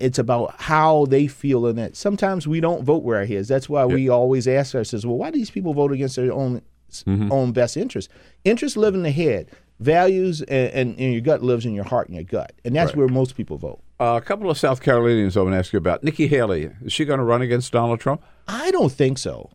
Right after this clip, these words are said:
Speaker 1: Um, I think what she wants to do right now is make some money, uh,
Speaker 2: <laughs>
Speaker 1: uh, pay
Speaker 2: Yeah.
Speaker 1: off a million dollars of debt that she has. Um, but if there's an opportunity where Trump does not run,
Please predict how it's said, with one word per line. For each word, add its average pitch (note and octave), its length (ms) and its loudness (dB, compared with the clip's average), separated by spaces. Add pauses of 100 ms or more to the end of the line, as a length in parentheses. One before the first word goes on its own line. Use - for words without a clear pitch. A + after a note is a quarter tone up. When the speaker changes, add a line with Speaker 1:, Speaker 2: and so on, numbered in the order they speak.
Speaker 1:
Um, B2+ 560 2
I C#3+ 120 6
think G#3+ 200 0
what E3+ 140 2
she F#3 100 -4
wants D#3 240 0
to D3+ 40 -6
do C#3 160 2
right B2+ 200 4
now B2 220 -2
is G2+ 160 -6
make A#2 160 -6
some F2+ 120 -10
money, A2 360 -6 (260)
uh, G#2 40 -12
Speaker 2:
<laughs> G2 500 -4
Speaker 1:
uh, A2 320 0 (180)
pay C3+ 140 0
Speaker 2:
Yeah. B2 80 4
Speaker 1:
off B2+ 200 0
a A#2 280 -2
million B2+ 320 2
dollars B2 280 2
of B2 140 -4
debt - 280 -8
that C3+ 140 -6
she C3 200 -4
has. D3 280 -4 (500)
Um, A#2+ 480 0 (280)
but E3+ 240 2
if C#3 180 0
there's D#3+ 240 0
an C#3 80 0
opportunity C#3+ 460 -2
where A#2 160 -2
Trump - 280 -6
does A2+ 160 -4
not G#2+ 220 -6
run, A#2+ 340 -6